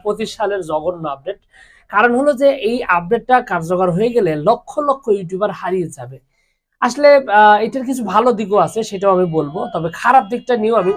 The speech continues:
আহ, শুরু করতে চাচ্ছি। জঘন্য আপডেট এই কারণে যে আসলে এবার যে আপডেটটি দিয়ে-, দিয়েছে মনিটাইজেশন নিয়ে, সেই আপডেটটা হলো এরকম যে আমরা জানি যে মনিটাইজেশন পেতে গেলে এক, আপনার, আহ, আহ, যে চার হাজার ঘন্টা ওয়াচ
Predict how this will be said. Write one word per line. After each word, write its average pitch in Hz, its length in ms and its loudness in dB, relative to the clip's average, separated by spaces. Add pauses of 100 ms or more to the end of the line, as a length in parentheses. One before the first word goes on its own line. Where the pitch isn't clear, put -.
আহ, 175 140 2
শুরু 196 220 -4
করতে 165 260 -10
চাচ্ছি। 151 420 -10 (500)
জঘন্য 285 360 4
আপডেট 269 280 2
এই 208 100 2
কারণে 233 340 4
যে 175 120 0
আসলে 175 240 -4
এবার 233 300 2
যে 247 60 4
আপডেটটি 208 400 -2
দিয়ে-, 196 240 -4
দিয়েছে 214 360 0
মনিটাইজেশন 190 680 0
নিয়ে, 156 200 -4
সেই 202 180 -8
আপডেটটা 196 420 -2
হলো 277 160 2
এরকম 226 360 4 (440)
যে 226 180 4 (140)
আমরা 247 260 2
জানি 240 240 4
যে 262 120 0
মনিটাইজেশন 208 560 -2
পেতে 208 220 0
গেলে 202 200 2 (180)
এক, 208 160 -10
আপনার, 180 460 0 (340)
আহ, 170 420 2
আহ, 170 300 0
যে 180 120 0 (320)
চার 226 160 4
হাজার 208 260 4
ঘন্টা 233 240 0
ওয়াচ 208 240 4